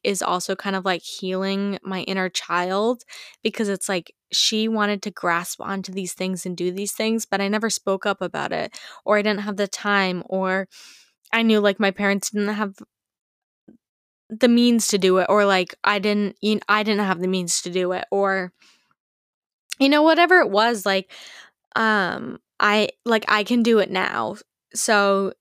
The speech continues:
yeah, volunteering at an animal shelter, and then <laughs> I volunteer at a prison. I don't know, I feel like that could just be a different experience, and, um, I have the social work background to, I feel like, do that kind of,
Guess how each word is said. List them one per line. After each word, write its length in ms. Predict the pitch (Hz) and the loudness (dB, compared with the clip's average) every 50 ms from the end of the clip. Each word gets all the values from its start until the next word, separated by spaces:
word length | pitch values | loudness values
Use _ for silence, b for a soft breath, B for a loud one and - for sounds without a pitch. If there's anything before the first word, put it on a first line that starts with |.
| _ _ - | _ _ -2
yeah, 380 | 208 196 180 185 - 190 196 - _ _ | 0 0 0 0 -4 -6 -10 -14 _ _
volunteering 520 | 247 240 233 233 226 247 247 240 233 233 | 2 2 4 2 0 -2 -2 0 0 0
at 100 | 226 220 | 0 0
an 80 | 208 - | -2 -2
animal 320 | 190 190 190 196 202 214 | -4 -4 -2 -2 -2 -2
shelter, 460 | 208 - 214 208 202 - - 208 202 | -2 0 0 -2 0 0 0 0 0
and 180 | - - 220 226 | 0 0 2 2
then 200 | 233 226 220 185 | 2 2 2 2
<laughs> 20 | |
I 360 | 233 233 - 262 277 247 254 262 | 0 0 0 2 2 2 2 0
volunteer 520 | 240 220 214 202 214 226 226 - 262 247 | 0 0 0 2 2 0 -2 0 0 0
at 80 | 240 226 | 0 0
a 60 | 190 | -2
prison. 600 | - - - 196 196 190 208 214 220 233 240 226 b b b b b b b b b b b _ _ _ _ _ - | -4 -6 -8 -8 -6 -4 -4 -2 -2 -2 -2 -4 b b b b b b b b b b b _ _ _ _ _ 0
I 80 | 233 | 2
don't 160 | 240 262 247 | 2 4 4
know, 140 | 233 220 214 | 4 6 6
I 200 | 208 214 214 226 | 6 4 2 0
feel 260 | 220 - 233 214 208 | 0 0 2 2 4
like 360 | 214 208 202 208 196 - - - _ _ _ _ _ _ _ _ _ _ _ _ _ _ _ _ _ _ - - | 4 4 2 0 -2 -6 -14 -20 _ _ _ _ _ _ _ _ _ _ _ _ _ _ _ _ _ _ -4 -2
that 180 | 233 190 - | -2 -2 0
could 160 | - 226 202 | -4 -4 -2
just 220 | 202 202 190 - - | -2 -2 -2 0 0
be 100 | 208 208 | 0 2
a 40 | 196 | 2
different 280 | 208 196 - 214 208 | 0 -2 -2 -2 -4
experience, 800 | 196 180 - - - 202 190 196 202 202 208 214 220 214 - - - | -4 -4 -6 -4 -2 -2 0 0 0 -2 -2 -2 -4 -6 -10 -10 -6
and, 640 | 185 196 190 190 190 185 180 175 180 180 185 185 - b b b b b b b b _ _ _ _ - | -4 -2 -2 -2 -2 -2 -2 -4 -4 -6 -6 -8 -10 b b b b b b b b _ _ _ _ -2
um, 320 | - 202 185 180 180 180 | 0 0 2 0 0 -2
I 100 | - 180 | -2 -2
have 100 | 185 190 | -2 -2
the 120 | 185 185 180 | -4 -6 -6
social 340 | - - 190 190 - - 202 | -6 -6 -6 -6 -4 -2 -2
work 180 | 196 185 - | -2 -2 -2
background 440 | - 180 180 - - 190 190 196 185 | -2 -2 -2 -2 -2 -2 -2 -2 -4
to, 160 | - 190 170 - _ _ _ _ _ _ _ _ - - | -6 -10 -10 -12 _ _ _ _ _ _ _ _ -8 -6
I 140 | - 202 190 | -6 -6 -4
feel 160 | - 208 196 | -4 -2 -2
like, 160 | 180 175 175 _ | -2 -4 -6 _
do 160 | - 208 214 220 | -6 -6 -2 2
that 220 | 262 285 285 - | 2 2 2 0
kind 280 | - 330 339 339 339 349 | -2 -2 -2 2 4 6
of, 280 | 349 339 339 349 330 | 6 6 6 4 2